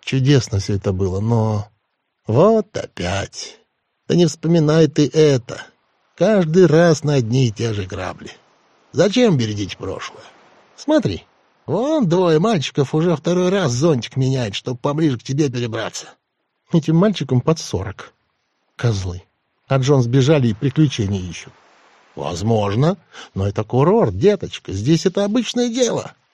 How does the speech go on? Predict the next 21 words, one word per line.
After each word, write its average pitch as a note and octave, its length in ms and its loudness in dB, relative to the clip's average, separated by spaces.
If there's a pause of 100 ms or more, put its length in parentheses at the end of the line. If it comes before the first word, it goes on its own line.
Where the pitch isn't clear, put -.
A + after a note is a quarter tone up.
(200)
Ты A3 80 -6
бы G3+ 120 -2
хоть - 220 -2
немного F#3+ 360 4
развлеклась D#3 640 0
и B2 60 -6
пообщалась, B2+ 600 -2
что - 280 -8
ли. - 100 -12 (420)
Ну, B3+ 80 -14 (140)
приятный C#4 440 4
же C3+ 80 0
с - 80 -4
виду A#2+ 200 2
блондинчик. D3 560 0 (480)
В - 60 -6
ресторан A#2+ 580 0
рыбный A#2 300 -2
сводил A2 420 -4
бы G2+ 100 -4
тебя. G2 340 -8